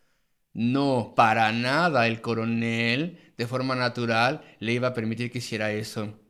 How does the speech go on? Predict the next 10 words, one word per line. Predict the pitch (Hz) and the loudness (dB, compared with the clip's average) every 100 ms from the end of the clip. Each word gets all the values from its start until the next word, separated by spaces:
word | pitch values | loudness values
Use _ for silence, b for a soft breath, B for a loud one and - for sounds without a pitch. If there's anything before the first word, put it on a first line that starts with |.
| _ _ _ _ | _ _ _ _
Una | 117 139 143 | -2 -2 -2
persona | 151 127 123 120 139 | -4 -4 -4 -2 -2
que | 143 | -6
estaba | 131 131 131 | -4 -2 -2
siendo | 131 131 135 | -2 -4 -2
perseguida, | 135 123 117 110 120 156 214 - b b b _ _ _ _ - | -2 -4 -4 -4 -2 -2 -2 -6 b b b _ _ _ _ -10
se | - | -4
buscaba | 123 120 - 135 147 | -4 -4 0 2 2
su | 143 | -2
vida, | 117 120 127 185 - | -4 -2 -2 -2 -4